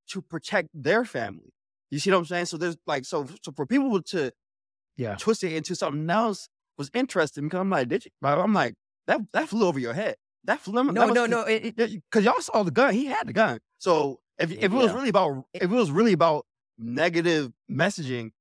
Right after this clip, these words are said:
Speaker 1: then the whole family would've got wiped out as soon as they had that gun. You know, 'cause, uh, for a second, I thought he wa-, he might've, he was about to <laughs> use it on them.
Speaker 3: Yeah.
Speaker 1: For a
Speaker 2: Yeah.
Speaker 1: second, I did think that.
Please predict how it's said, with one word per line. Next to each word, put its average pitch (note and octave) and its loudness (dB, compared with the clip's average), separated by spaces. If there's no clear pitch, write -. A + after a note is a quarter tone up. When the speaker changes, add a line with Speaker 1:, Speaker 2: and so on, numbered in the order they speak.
Speaker 1:
then D3+ 4
the C3+ -4
whole A3+ 4
family E4 -4
would've F3 0
got D3+ 0
wiped G#3+ 0
out F4 2
as E3+ -4
soon G#3 -2
as G#3 -2
they G3+ 0
had A3 2
that G3+ 0
gun. A3 -8
You D#3 -2
know, E3+ 2
'cause, - 0
uh, C#3 -6
for E3+ -2
a D#3 -2
second, G3+ 0
I D#3+ 4
thought C4 2
he G3+ 0
wa-, F#3 0
he G#3 -4
might've, F3 2
he - 0
was G#3+ 4
about F#3 0
to - -14
<laughs> B3+ -4
use C4 0
it F#3 4
on D#3+ 4
them. B2 -6
Speaker 3:
Yeah. G#2+ -10
Speaker 1:
For - 2
a - 0
Speaker 2:
Yeah. - -
Speaker 1:
second, G#3+ 2
I D#3+ 2
did A#3 -2
think D#3 -2
that. B2+ -6